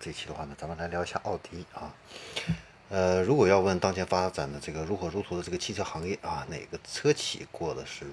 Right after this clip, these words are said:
如履薄冰啊？那恐怕呢，奥迪要占上一名啊。呃，近期的话呢，奥迪在中国市场啊，接连被泼冷水啊，一汽奥迪跟上汽奥迪这两家合资公司，它的日子啊，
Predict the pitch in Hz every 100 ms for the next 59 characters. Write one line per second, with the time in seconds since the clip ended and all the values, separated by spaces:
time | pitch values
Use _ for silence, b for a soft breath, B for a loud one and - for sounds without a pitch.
0 | 71 80 98 69 67 80 87 - 82 73
1 | 71 71 - - - 73 69 - 98 82
2 | 71 78 82 76 - 71 80 73 69 76
3 | - - 69 - B B B B B B
4 | B - 90 90 - 110 - 87 85 76
5 | - 87 - 80 85 101 92 - 87 -
6 | - - - 95 85 73 73 113 71 -
7 | - 76 73 - - - - - - -
8 | - 135 - 156 165 - 82 80 - 82
9 | - 73 71 71 - 92 73 73 71 -
10 | - 85 82 80 - - - - 113 120
11 | 123 156 - -